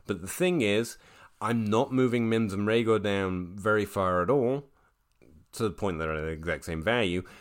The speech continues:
whereas I was already pretty low on Henry Ruggs, like, one one two. The, the twelfth pick in the first round, maybe, was my Henry Ruggs line.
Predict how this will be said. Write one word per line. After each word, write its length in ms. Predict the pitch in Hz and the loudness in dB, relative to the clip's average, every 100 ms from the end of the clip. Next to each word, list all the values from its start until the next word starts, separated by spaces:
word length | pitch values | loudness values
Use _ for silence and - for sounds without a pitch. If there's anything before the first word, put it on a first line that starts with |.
| - | -18
whereas 300 | - 107 107 - | 0 2 2 2
I 140 | 123 | 2
was 180 | 147 131 | 2 4
already 300 | 123 120 120 | 4 4 2
pretty 320 | - 110 104 | -4 -4 0
low 220 | 110 92 | 2 2
on 80 | 95 | 2
Henry 260 | 87 87 92 | -2 -2 -2
Ruggs, 480 | 135 139 65 - - | 0 0 0 -6 -6
like, 160 | 80 | -6
one 520 | 80 87 95 107 107 101 | -6 -6 -2 -2 -2 -2
one 300 | 95 95 90 - 95 - - | -2 -2 -6 -10 -12 -14 -16
two. 360 | - 98 73 - - | -8 -6 -6 -10 -10
The, 260 | 80 73 | -6 -6
the 120 | 73 85 | -6 -10
twelfth 400 | - 113 117 - | 0 2 2 2
pick 240 | 113 107 | 0 0
in 160 | 87 78 | -6 -6
the 80 | |
first 400 | - 104 101 92 | -4 2 2 0
round, 580 | 90 90 87 87 80 76 _ _ _ _ _ _ _ _ - | -2 -2 -2 -2 -4 -8 _ _ _ _ _ _ _ _ -12
maybe, 500 | 92 78 69 65 - - 180 151 - | -8 -6 -8 -12 -16 -18 -16 -16 -6
was 220 | 113 110 | -2 0
my 160 | 104 101 | 0 0
Henry 260 | 98 113 | 0 -2
Ruggs 320 | 113 185 139 85 | 2 2 2 -4
line. 220 | 69 | -12